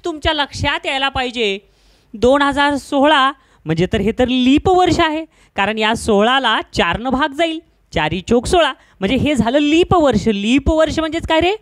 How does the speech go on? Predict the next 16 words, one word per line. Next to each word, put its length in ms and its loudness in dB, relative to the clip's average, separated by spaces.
फेब्रुवारी 680 0
महिन्यामध्ये 640 0
एकोणतीस 720 -2
तारीख 340 -4
येते. 220 -4
तर 120 2
प्रश्न 420 -2
काय 200 -2
विचारला 380 -6
आपल्याला? 420 -4
या 160 -2
दोन 200 4
हजार 280 0
सोळा 380 0
या 160 0
वर्षात 540 -2